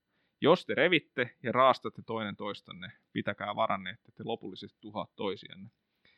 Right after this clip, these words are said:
Eli, eh, Paavalikin kirjoittaa tästä ajatuksesta, että, että, että se semmoinen niin kuin epäterve kriittisyys, jossa jatkuvasti niin kuin haetaan,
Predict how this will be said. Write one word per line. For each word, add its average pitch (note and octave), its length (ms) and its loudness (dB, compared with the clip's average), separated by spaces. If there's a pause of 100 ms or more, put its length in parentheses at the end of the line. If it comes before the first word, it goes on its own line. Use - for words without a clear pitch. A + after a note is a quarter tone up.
(160)
Eli, G#2 300 -4 (140)
eh, A#2 220 -10
Paavalikin A2+ 480 0
kirjoittaa G#2+ 600 -4
tästä - 380 -8
ajatuksesta, G#2+ 800 -6
että, - 300 -20
että, - 340 -16 (160)
että - 120 -20
se A#2 80 -16
semmoinen A2 420 -10
niin A2+ 120 -14
kuin - 200 -10
epäterve G#2+ 680 -2 (720)
kriittisyys, A#2+ 680 -4
jossa A2 280 -8
jatkuvasti A2 720 0
niin G2+ 200 -10
kuin A2 160 -12
haetaan, G#2 680 0